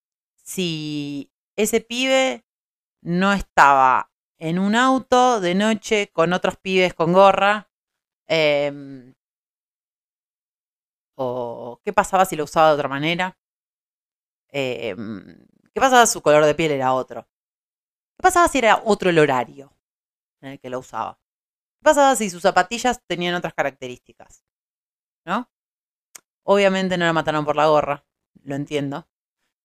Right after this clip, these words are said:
Eh, pero en algún punto es un condicionamiento que pasa siempre en la calle, ¿no? Un pibito con gorra en un horario determinado, en un contexto determinado, puede hacerte sacar una conclusión equivocada o no.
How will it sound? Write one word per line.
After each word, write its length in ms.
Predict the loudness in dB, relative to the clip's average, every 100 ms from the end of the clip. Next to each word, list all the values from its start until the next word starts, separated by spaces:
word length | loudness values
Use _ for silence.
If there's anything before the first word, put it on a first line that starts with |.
| _
Eh, 520 | -6 -2 0 0 -2 -4
pero 140 | -4 -4
en 80 |
algún 360 | -2 0 0 0
punto 580 | 0 0 4 6 6 -2 _
es 220 | -2 -2
un 100 | -2
condicionamiento 600 | -2 -2 -2 -4 -4 -6
que 80 | -4
pasa 240 | -2 -2 -4
siempre 560 | -6 -6 -6 -10 -16 _ _ _ _ _ _ _
en 120 | -20
la 120 | -16 -2
calle, 320 | 0 0 -12 _ _
¿no? 300 | -6 -6 -8 _ _ _ _ _
Un 140 | -16
pibito 400 | -10 -10 -2 0
con 180 | 0 2
gorra 280 | 4 4 2
en 100 | 0
un 100 | -4
horario 400 | 2 2 2 0
determinado, 600 | -2 -4 -2 -4 -2 -4
en 60 |
un 100 | -6
contexto 420 | -8 -8 -10 -4 -2
determinado, 960 | 0 -2 -2 -2 0 2 4 4 2 _ _ _ _ _
puede 760 | 0 2 2 2 0 -4 -6 -6
hacerte 340 | -4 -4 -2
sacar 240 | -2 0
una 160 | 0 0
conclusión 480 | -2 -2 -6 -6 -6
equivocada 800 | -8 -6 -6 0 0 2 0 -2
o 160 | -10 -6
no. 220 | -6